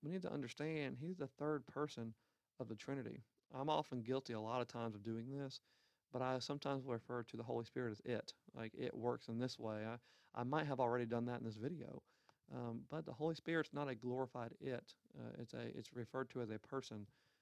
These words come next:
um, and it's to our advantage. But how is it to our advantage to have this Holy Spirit? Now,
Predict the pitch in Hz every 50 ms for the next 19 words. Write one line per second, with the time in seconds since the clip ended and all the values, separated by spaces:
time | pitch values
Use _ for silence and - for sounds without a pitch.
0 | _ _ _ - 117 117 113 113 - - 123 123 120 117 - 135 127 127 120 113
1 | 113 110 117 117 120 117 110 107 - - - - _ _ - 135 143 135 123 -
2 | - _ _ _ _ _ - - 165 170 151 139 151 143 139 - - 127 113 110
3 | 110 107 104 110 110 107 113 117 117 120 - - - _ _ - - - - 117
4 | 107 120 127 131 127 120 110 - _ _ _ _ _ _ _ _ _ _ _ -
5 | 117 110 - - 117 110 107 107 - - 120 117 117 113 113 - - 120 120 117
6 | 117 110